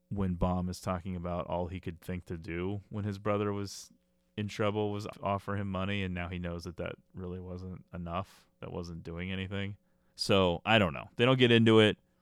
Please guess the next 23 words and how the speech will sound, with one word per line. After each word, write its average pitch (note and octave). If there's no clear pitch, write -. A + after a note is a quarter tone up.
Once D3
Vennett C3+
learned A#2
what G#2
Burry G#2
was G2
up C3
to, B2
he A2
used G#2+
quantitative A2+
analysis F#2+
to -
check G2+
Burry's F#2
work F2+
and F2
verifies F2
that F2
it's E2
most G2
likely G2+
correct. D#2+